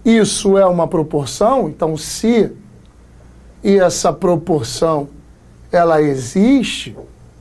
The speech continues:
tá? Não importa quanto isso seja igual a K,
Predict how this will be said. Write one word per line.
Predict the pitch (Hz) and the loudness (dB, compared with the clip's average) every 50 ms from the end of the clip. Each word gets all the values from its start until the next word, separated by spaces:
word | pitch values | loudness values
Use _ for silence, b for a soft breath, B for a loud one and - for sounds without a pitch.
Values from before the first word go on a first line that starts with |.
| - - - _ _ - - - - - - - - - - - 415 415 - - - - - _ _ - - - - - - - - - - - - - - - - - - - - - - - | -20 -20 -20 _ _ -20 -20 -20 -20 -20 -20 -20 -20 -20 -20 -20 -20 -20 -20 -20 -20 -20 -20 _ _ -20 -20 -20 -20 -20 -20 -20 -20 -20 -20 -20 -20 -20 -20 -20 -20 -20 -20 -20 -20 -20 -20 -6
tá? | - 180 175 208 233 226 - B B B B B - | -2 2 2 2 2 0 -4 B B B B B -4
Não | - 170 175 175 | -2 0 2 2
importa | 170 156 - 175 160 156 147 - - 147 | 0 0 0 2 2 0 0 -2 -6 -8
quanto | 120 - - 165 160 180 233 262 247 - - - - - - - - | -8 -4 -4 -2 0 2 2 2 0 -2 -6 -12 -20 -20 -20 -8 -2
isso | 175 170 170 165 - - - | 0 0 0 0 -2 -6 -8
seja | 123 - - 170 151 147 131 147 | -6 -2 -2 0 0 0 -2 -2
igual | 139 151 156 151 147 - | 0 0 2 2 2 0
a | 139 123 | -2 -4
K, | - - 175 190 226 254 262 | -4 0 0 2 2 0 -2